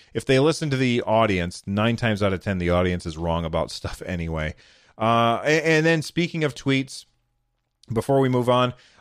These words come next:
uh, last episode, I did a, uh, a poll on Twitter, and I said, "Do you use the news channel on your Nintendo Switch?" And I said, "Vote and let me know what you guys think."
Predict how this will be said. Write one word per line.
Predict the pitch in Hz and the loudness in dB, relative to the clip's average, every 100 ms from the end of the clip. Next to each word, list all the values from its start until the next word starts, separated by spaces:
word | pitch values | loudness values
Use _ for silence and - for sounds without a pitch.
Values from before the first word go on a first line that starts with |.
| - | -4
uh, | 113 110 | 0 2
last | 107 131 147 - | 2 0 0 -2
episode, | 117 135 143 151 139 131 | -4 -2 0 2 4 4
I | 107 117 120 120 120 | 2 2 2 2 2
did | 113 131 127 | 2 2 2
a, | 117 117 113 110 107 104 101 85 _ _ _ _ _ - _ | 2 4 4 2 2 0 -4 -8 _ _ _ _ _ -20 _
uh, | 113 110 107 98 | 0 2 2 0
a | 104 | -2
poll | - - 127 131 139 | -2 0 4 4 2
on | 107 117 | 0 -2
Twitter, | - 123 131 | 0 2 2
and | 123 107 | 2 0
I | 104 | -2
said, | - 123 117 98 | 0 2 2 0
"Do | 120 | 0
you | 151 | 2
use | 147 139 135 | 2 2 0
the | 110 | 0
news | 107 113 135 135 | 0 2 2 0
channel | - 131 131 | -2 -2 0
on | 131 127 | 0 0
your | 120 | -2
Nintendo | 117 110 120 107 | -2 -2 0 0
Switch?" | - 156 180 - - - _ _ - | -2 -2 -2 -4 -18 -20 _ _ -2
And | 110 113 113 | 2 2 4
I | 107 | 2
said, | - 113 107 | 2 2 2
"Vote | 92 123 156 - | 2 2 2 -2
and | 113 | -2
let | 117 | 0
me | 113 | 0
know | 113 120 | 2 2
what | 120 | 2
you | 107 | 2
guys | 110 107 107 | 2 2 2
think." | - 156 | -2 -4